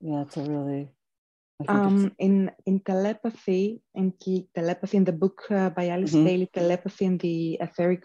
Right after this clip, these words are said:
Speaker 2: Vehicle, uh, there's, there's, uh, there are some very helpful, um,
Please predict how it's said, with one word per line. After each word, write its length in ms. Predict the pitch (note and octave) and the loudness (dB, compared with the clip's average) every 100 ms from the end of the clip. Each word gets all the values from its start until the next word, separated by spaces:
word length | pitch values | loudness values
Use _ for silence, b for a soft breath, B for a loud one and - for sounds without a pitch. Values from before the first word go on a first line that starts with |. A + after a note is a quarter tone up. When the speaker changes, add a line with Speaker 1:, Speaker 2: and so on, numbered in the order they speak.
| _ | _
Speaker 2:
Vehicle, 680 | F#3+ F#3 F3 - F3+ A3 C4+ B B B B B _ - - | 2 2 0 -2 0 0 -4 B B B B B _ -8 -2
uh, 180 | E3+ E3+ | -2 0
there's, 560 | F#3+ F#3 F#3 F#3+ F#3+ - - | 2 4 4 2 0 -6 -2
there's, 360 | F#3+ F#3 F3 F3+ | 0 2 0 0
uh, 360 | F3+ F3 E3+ E3+ | 0 0 -4 -2
there 140 | F3+ | -2
are 40 | F3+ | -2
some 220 | - G3 | -2 -2
very 520 | - G3+ G3 G3 F#3+ - | 0 2 4 4 0 -2
helpful, 840 | F3 F3 F3+ - - F3 F3 E3+ - | -2 -2 -4 -18 -4 0 2 0 -2
um, 840 | D#3+ D#3 D3+ D3+ D3+ D3+ D3 E3 | -4 -4 -4 -4 -6 -8 -10 -14